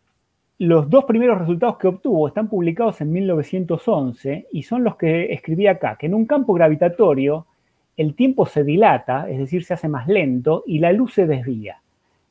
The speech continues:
El tiempo se dilata y la luz se desvía. Esas serían cosas que tendría que ser posible observarlas. Entonces,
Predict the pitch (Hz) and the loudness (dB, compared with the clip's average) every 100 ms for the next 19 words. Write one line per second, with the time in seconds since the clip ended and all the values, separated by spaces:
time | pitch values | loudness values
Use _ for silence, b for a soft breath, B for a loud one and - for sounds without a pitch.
0 | - 156 156 262 302 196 - 151 156 247 | -4 -4 0 0 2 0 2 2 6 4
1 | 254 175 151 208 - 143 143 240 202 143 | 4 4 4 2 0 -2 0 2 0 -2
2 | B B B 254 233 190 220 208 269 240 | B B B -6 0 2 2 2 0 -2
3 | 208 156 165 214 196 - 226 175 - 233 | -2 0 2 2 2 -2 -2 -2 -2 2
4 | 220 135 - 135 208 175 113 113 - _ | 2 2 -4 -2 2 2 0 -12 -18 _
5 | _ _ - 226 202 - | _ _ -2 2 0 -2